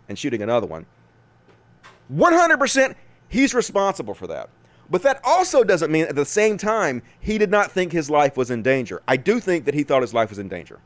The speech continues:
I do think that. And I do think the fact that he did it thinking his life was in danger does make him, at least in some ways, slightly different than, like, the Christchurch shooter who just went in a mosque and shot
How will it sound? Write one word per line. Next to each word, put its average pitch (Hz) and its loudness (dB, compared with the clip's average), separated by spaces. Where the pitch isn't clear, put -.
I 117 0
do 139 0
think 101 -8
that. - -16
And 127 -2
I 139 2
do 240 0
think 156 0
the 131 -8
fact 170 2
that 139 -4
he 170 -4
did 165 4
it - 0
thinking 156 -4
his 135 -4
life 160 2
was 127 -8
in 127 -6
danger 113 -4
does 170 2
make 139 2
him, 104 -4
at 135 0
least 196 -4
in 147 -4
some 226 0
ways, 135 2
slightly 165 -2
different 131 0
than, 143 2
like, 160 0
the 147 -6
Christchurch 190 -2
shooter 92 -10
who 165 0
just 170 -2
went 180 2
in 160 2
a 139 2
mosque 151 2
and 127 -6
shot 139 2